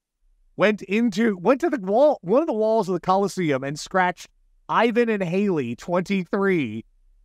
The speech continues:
for his, him and his girlfriend. And his defense was,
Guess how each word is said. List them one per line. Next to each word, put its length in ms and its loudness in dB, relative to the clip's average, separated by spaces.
for 120 0
his, 160 2
him 160 0
and 80 0
his 100 -2
girlfriend. 640 -2
And 160 -2
his 200 0
defense 440 2
was, 400 0